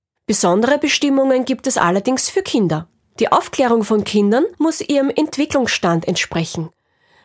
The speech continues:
Bei stationären Aufenthalten von Kindern bis zum zehnten Lebensjahr muss eine Begleitperson mit aufgenommen werden können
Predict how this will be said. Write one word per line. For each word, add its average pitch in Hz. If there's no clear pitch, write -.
Bei 190
stationären 208
Aufenthalten 185
von 196
Kindern 196
bis 202
zum 185
zehnten 214
Lebensjahr 240
muss 339
eine 262
Begleitperson 254
mit 233
aufgenommen 170
werden 165
können 233